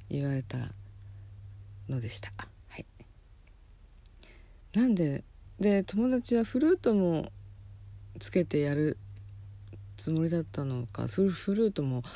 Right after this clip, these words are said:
持ってきてたんですけども、もうフルートに行く時間もなく、なんとエトピリカだけで一時間もやり直しとかいろいろやってしまったのでした。ふるさとも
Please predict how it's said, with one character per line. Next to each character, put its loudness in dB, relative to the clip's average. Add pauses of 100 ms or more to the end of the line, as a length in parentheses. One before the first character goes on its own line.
(220)
持 0
っ -4
て 0
き -6
て 0
た -2
ん -2
で -2
す -10
け -4
ど -2
も、 0
も 0
う -2
フ -2
ル 4
ー -4
ト -2
に 0
行 -6
く 0 (1040)
時 -6
間 0
も -2
な 0
く、 -4 (800)
な 0
ん 0
と 2
エ 0
ト 2
ピ 4
リ 2
カ 4
だ 2
け -2
で 0
一 -2
時 2
間 2
も 2
や 2
り 2
直 0
し -6
と -4
か -2
い 0
ろ 0
い -4
ろ -4
や 0
っ -2
て -4
し -2
ま 0
っ -4
た -4
の 2
で -2
し -10
た。 -14 (1160)
ふ 4
る 4
さ 4
と 2
も -2